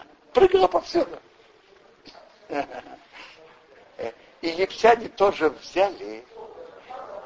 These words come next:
и колдуны их привели еще лягушки. Но вы тоже понимаете, что это совсем другие масштабы.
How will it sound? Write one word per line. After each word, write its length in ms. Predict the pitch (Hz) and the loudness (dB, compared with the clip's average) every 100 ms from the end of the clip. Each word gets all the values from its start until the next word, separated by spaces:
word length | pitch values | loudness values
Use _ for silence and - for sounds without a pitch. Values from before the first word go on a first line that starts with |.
| - - | -18 -18
и 40 | - | -12
колдуны 720 | - 165 175 185 180 277 294 180 170 | 2 4 10 10 10 6 6 6 6
их 80 | - - - - - | 6 -4 -18 -10 0
привели 340 | 214 220 233 | 2 2 0
еще 300 | 233 - 196 | 0 8 8
лягушки. 480 | 147 123 110 - - | 8 0 -4 -10 -6
Но 160 | 120 180 | 2 4
вы 100 | 208 | 6
тоже 300 | 240 214 170 | 6 4 0
понимаете, 560 | 147 147 147 147 143 | -4 4 8 6 4
что 160 | - 156 | -6 0
это 140 | 160 | 2
совсем 500 | 151 175 - 262 262 | 8 8 10 10 10
другие 400 | 226 190 160 180 | 12 8 8 4
масштабы. 600 | 160 147 - - - 90 | 6 4 4 4 4 -2